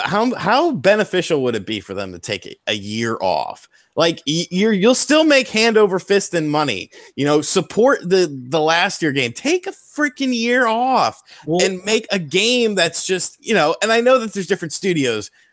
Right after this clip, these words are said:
Speaker 1: making
Speaker 2: Mm-hmm.
Speaker 1: it, but still, even those studios are getting burnt out of ideas and shit. It's just
Speaker 2: Well,
Speaker 1: crazy.
Speaker 2: ha-, did you see the, uh, this has been, some people were murmuring about this, and it's real interesting. Did you look at the, uh, Activision investor notes?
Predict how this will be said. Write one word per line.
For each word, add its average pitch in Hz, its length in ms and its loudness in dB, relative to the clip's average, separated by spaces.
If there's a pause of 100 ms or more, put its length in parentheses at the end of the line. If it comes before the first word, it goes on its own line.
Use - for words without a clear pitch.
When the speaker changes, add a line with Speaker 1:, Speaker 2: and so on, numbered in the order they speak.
Speaker 1:
making 190 360 0
Speaker 2:
Mm-hmm. 135 100 2
Speaker 1:
it, - 100 -4
but 196 160 -8
still, 262 380 0
even 202 220 0
those 277 200 2
studios 285 640 4
are 175 80 2
getting 160 320 -2
burnt 151 360 -4
out 135 220 2
of 120 100 -4
ideas 110 480 -4
and 95 120 -12
shit. 101 300 -8
It's 170 140 -10
just - 180 -10
Speaker 2:
Well, 143 80 -2
Speaker 1:
crazy. 131 260 0
Speaker 2:
ha-, 156 120 -8 (200)
did 143 160 -2
you 190 120 -2
see 269 280 0
the, 180 280 0
uh, 160 240 6
this 170 180 2
has 196 60 -4
been, 196 240 -4 (180)
some 262 240 2
people 294 140 6
were 208 80 6
murmuring 165 340 2
about 120 260 2
this, 123 200 -2
and 123 80 -4
it's 110 100 -12
real 170 260 0
interesting. 139 440 -4
Did 123 140 -8
you 220 100 -4
look 254 160 2
at 196 100 -10
the, 131 240 -2
uh, 117 160 -2
Activision 139 680 -4
investor 117 560 -4
notes? 202 580 -4